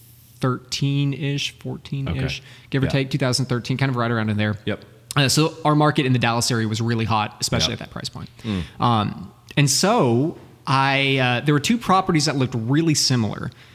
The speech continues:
Speaker 1: We contracted on one, but the house they actually wanted to buy was the very similar property next door.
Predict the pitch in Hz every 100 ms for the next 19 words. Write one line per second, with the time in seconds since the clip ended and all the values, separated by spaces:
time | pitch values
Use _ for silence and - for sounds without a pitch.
0 | - - - 135 135 160 175 170 151 151
1 | 127 110 110 120 190 156 104 104 104 113
2 | - - - - _ 139 131 139 170 139
3 | - 131 - 127 120 117 110 117 127 127
4 | 120 120 113 120 113 123 113 110 110 107
5 | 107 104 107 - 127 135 -